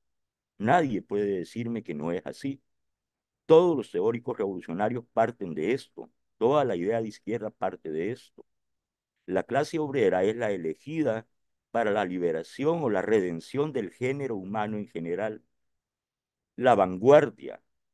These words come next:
que hace, o en términos más técnicos aún, el destacamento de hombres de vanguardia que conducen el proceso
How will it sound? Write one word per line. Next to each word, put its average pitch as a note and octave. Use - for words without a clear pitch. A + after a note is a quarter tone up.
que G2+
hace, A#2
o D#2+
en G#2
términos D3
más D3+
técnicos G2
aún, C#2
el C#3
destacamento C#3
de G#2+
hombres C#3
de A2+
vanguardia F2
que D3
conducen D3
el G2
proceso A2